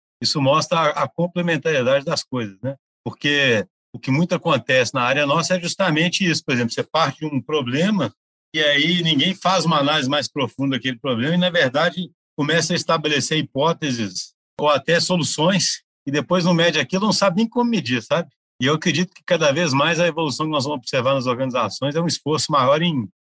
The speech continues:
em medir e colher evidência de que tá seguindo no rumo correto, né? E eu acho que essa disciplina aí vai ser trazida por métodos dessa natureza. Cara, muito obrigado aí pela participação. A conversa foi muito, muito rica.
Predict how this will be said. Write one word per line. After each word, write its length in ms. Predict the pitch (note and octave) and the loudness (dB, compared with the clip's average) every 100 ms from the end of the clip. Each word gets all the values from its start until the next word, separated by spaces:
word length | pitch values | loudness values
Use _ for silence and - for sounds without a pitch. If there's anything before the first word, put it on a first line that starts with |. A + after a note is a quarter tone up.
| _ | _
em 120 | - | 0
medir 580 | D#3 C#3+ G2+ A#2+ F3 G3+ | 2 0 0 0 2 2
e 60 | F3+ | -2
colher 300 | - D3+ D#3+ | 0 0 0
evidência 460 | D3+ B2 C#3+ - | -2 -2 -2 -2
de 60 | C3+ | -10
que 80 | - | -6
tá 100 | D3 | -6
seguindo 360 | - B2 C#3 | -4 -6 -6
no 100 | D3+ | -6
rumo 160 | B2+ D#3+ | -6 -6
correto, 380 | - C#3+ A2 G2+ | -4 -2 -2 -4
né? 120 | B2 B2+ | -6 -4
E 400 | B2+ A#2 G#2 G#2+ | -2 -4 -6 -6
eu 100 | A#2 | -4
acho 180 | A#2+ - | -4 -6
que 200 | C3+ A2+ - _ _ - | -4 -4 -6 _ _ -8
essa 200 | G#2 - | -8 -8
disciplina 480 | - - C#3 C3 | -6 -4 -2 0
aí 80 | B2+ | 0
vai 140 | C3+ C3+ | 0 -2
ser 180 | D3 | -4
trazida 440 | - E3 B2 B2 C3+ | -2 0 0 -2 -4
por 180 | - C#3+ | -4 0
métodos 360 | B2+ C#3 C3+ | 0 0 -6
dessa 280 | B2+ C3+ - | -6 -6 -6
natureza. 400 | - F3 A2+ F#2+ _ _ - | -10 -6 -4 -6 _ _ -2
Cara, 180 | F3+ E3 | 2 2
muito 200 | D#3 A3 | 2 0
obrigado 520 | G3 G3+ C3+ D#3 F3+ | 0 0 2 2 2
aí 160 | D3 E3 | 0 0
pela 260 | - D3+ | -2 -2
participação. 640 | B2+ C#3+ - - G#2+ - A#2 | 0 -2 -2 0 0 0 -4
A 440 | - _ _ - | -6 _ _ -6
conversa 260 | B2 D3 - | -2 0 0
foi 120 | C#3+ | -2
muito, 440 | C#3+ D#3 D#3 A#2 | 0 -2 -2 -2
muito 260 | G#2 C3 C#3 | -2 -4 -2
rica. 480 | A2+ D3+ D#3 F3+ | -2 -2 -2 -4